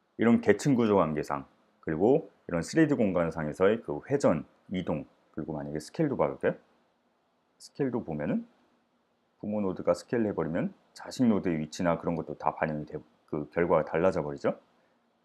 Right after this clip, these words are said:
이런 식으로 쓰리디 공간에서, 그리고 계층 구조 공간에서 이 포지션, 로테이션, 스케일 이런 것들은 다 이런 내부적인 행렬 연산에 의해서 결과가 반영된다는 거예요. 그래서 쓰리디 공간을 다룰 때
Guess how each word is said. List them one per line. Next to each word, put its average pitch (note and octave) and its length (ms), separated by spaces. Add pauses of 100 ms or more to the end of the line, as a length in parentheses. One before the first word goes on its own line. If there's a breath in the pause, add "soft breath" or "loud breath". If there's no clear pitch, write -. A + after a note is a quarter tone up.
(600)
이런 A#2 160
식으로 A2+ 360 (560)
쓰리디 F3+ 340
공간에서, F#2+ 800 (100)
그리고 D#2+ 280
계층 F#2+ 340
구조 E2+ 240
공간에서 D2+ 760 (500)
이 D2+ 120
포지션, F2 480 (160)
로테이션, D#2+ 500
스케일 - 460
이런 G2+ 180
것들은 F2+ 380 (600 soft breath)
다 G2+ 340
이런 D#2+ 280
내부적인 E2+ 600
행렬 F#3 360
연산에 E2 380
의해서 C#2+ 500
결과가 E2 340
반영된다는 D#2+ 680
거예요. C2+ 240 (1700)
그래서 G#2+ 360
쓰리디 D#3+ 380
공간을 F#2+ 460
다룰 D2 240
때 F2 280